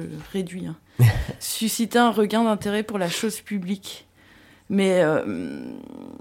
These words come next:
Speaker 1: du coup, euh, il n'y a pas de, d'objectif, euh,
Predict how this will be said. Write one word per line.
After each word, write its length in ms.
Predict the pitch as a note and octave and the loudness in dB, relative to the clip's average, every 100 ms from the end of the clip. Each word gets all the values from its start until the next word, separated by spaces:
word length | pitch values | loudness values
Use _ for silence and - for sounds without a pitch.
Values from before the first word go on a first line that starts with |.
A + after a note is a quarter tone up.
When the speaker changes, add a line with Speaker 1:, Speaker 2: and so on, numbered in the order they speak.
| G1+ G1+ - | -20 -20 -10
Speaker 1:
du 300 | - F#3 G3+ | -6 -2 -2
coup, 500 | G#3 B3 C#4+ D4 - - | -2 0 4 4 4 2
euh, 840 | F3+ F#3+ F#3 F3+ F3+ F3+ F3+ F3 F3 | 2 2 2 2 2 2 2 2 2
il 60 | |
n'y 80 | F#3 | 2
a 60 | G3 | 2
pas 200 | B3 C4 | 4 4
de, 280 | A3 G#3+ G#3 | 4 2 2
d'objectif, 680 | G#3 F3+ G3+ G3+ C4+ C4+ A3+ | 2 0 -2 -2 -2 -2 0
euh, 680 | G#3 G3 F#3 F3+ F3+ F3+ | -2 0 -2 -2 -2 -2